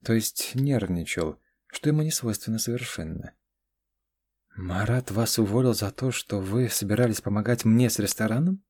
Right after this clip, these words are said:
С ужасом озвучила я догадку, которая объяснила бы волнение Иванова. «Нет», мотнув головой, успокоил меня Виктор Олегович. «Но он пытался. По крайней мере, угрожал, что это сделает». «Понятно»,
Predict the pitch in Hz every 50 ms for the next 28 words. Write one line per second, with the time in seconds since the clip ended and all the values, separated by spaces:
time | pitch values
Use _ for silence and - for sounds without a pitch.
0 | _ _ _ _ _ _ _ _ _ _ _ _ - - - 113 98 104 95 -
1 | - 104 98 95 92 95 98 92 - - 95 98 95 95 101 101 101 98 98 95
2 | 101 117 120 - - 123 - 123 117 - 113 104 104 101 101 98 95 92 - -
3 | 113 113 113 104 107 104 98 101 95 95 98 95 92 92 90 90 87 90 95 92
4 | 87 82 - 82 - - _ _ _ - - - _ _ _ _ _ _ _ _
5 | _ _ _ - 139 165 180 190 185 160 110 87 - - - - - _ _ _
6 | _ - 101 92 - 101 95 92 98 95 95 95 101 104 123 143 151 139 127 -
7 | - 113 - - 123 127 123 117 104 98 98 98 92 95 92 - - 98 95 98
8 | 98 98 92 85 85 80 80 76 - - - - _ - - - _ _ _ _
9 | _ _ _ - 120 117 113 117 123 131 139 147 156 165 170 - 170 - 123 110
10 | 110 107 - - - 113 113 110 107 101 98 - - - _ _ _ - - -
11 | - - 113 110 - 120 120 120 120 120 117 113 113 110 113 110 107 113 127 143
12 | 139 156 135 98 85 - - - 87 80 - - 90 85 87 92 87 82 82 80
13 | 78 - - _ _ _ _ _ _ _ _ _ _ _ _ _ _ _ _ _
14 | _ _ _ - - 131 135 135 131 127 123 123 - - 143 143